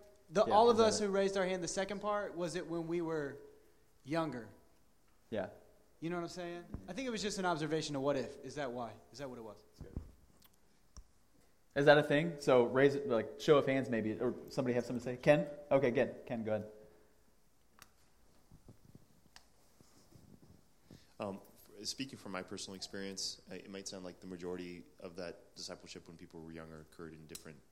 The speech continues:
Speaker 3: settings. Um, from my experience, my discipleship experience has been through formal settings, commitments that, um,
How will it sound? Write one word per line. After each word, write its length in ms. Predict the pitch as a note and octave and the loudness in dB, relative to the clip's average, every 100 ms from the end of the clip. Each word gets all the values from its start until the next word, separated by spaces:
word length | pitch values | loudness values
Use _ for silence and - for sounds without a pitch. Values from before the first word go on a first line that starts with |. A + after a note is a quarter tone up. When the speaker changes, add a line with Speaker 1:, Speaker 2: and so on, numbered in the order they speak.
| - | -12
Speaker 3:
settings. 480 | - E2 E2+ F2+ - _ - _ _ | -10 -10 -12 -14 -14 _ -20 _ _
Um, 160 | F2+ F2 F2 | -12 -12 -16
from 100 | F2+ | -14
my 60 | F2 | -12
experience, 640 | - - F#2+ F#2+ F2+ - - - _ _ F2+ | -10 -10 -10 -10 -8 -10 -14 -20 _ _ -12
my 120 | F2+ | -10
discipleship 760 | F#2 F#2 F2 F#2 - F2+ E2 - | -8 -10 -10 -12 -12 -12 -12 -18
experience 420 | - - F2+ E2+ | -14 -12 -12 -14
has 120 | E2+ | -16
been 320 | - E2+ E2 E2 - - _ | -14 -12 -12 -16 -20 -20 _
through 120 | G2 | -16
formal 440 | E2+ - F2+ F#2 G2 | -14 -14 -12 -10 -8
settings, 520 | - G#2 A2+ A#2+ - - _ _ _ _ | -8 -10 -12 -12 -14 -16 _ _ _ _
commitments 540 | G2 F#2 F#2+ F#2 D#2+ | -12 -10 -8 -8 -8
that, 340 | - E2 D#2+ D#2 - _ - | -8 -8 -10 -12 -18 _ -16
um, 340 | E2+ E2 D#2+ | -14 -12 -14